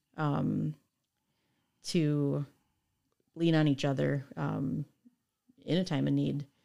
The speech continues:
And I think, um, staying connected and recognizing needs and, um, kinda demonstrating that, you know,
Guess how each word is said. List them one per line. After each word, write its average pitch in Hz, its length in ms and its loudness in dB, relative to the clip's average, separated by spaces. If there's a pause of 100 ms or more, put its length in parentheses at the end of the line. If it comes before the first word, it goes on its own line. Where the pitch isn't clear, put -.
(640)
And 143 480 -2
I 147 120 0
think, 143 520 -2
um, 143 540 -2 (1120)
staying 156 340 0
connected 160 500 0
and 139 340 2 (1800)
recognizing 147 800 0
needs 143 400 0
and, 143 320 2 (300)
um, 147 540 -2 (1000)
kinda 139 280 -2 (220)
demonstrating 151 680 0
that, 143 140 -2 (420)
you 160 80 -4
know, 135 200 0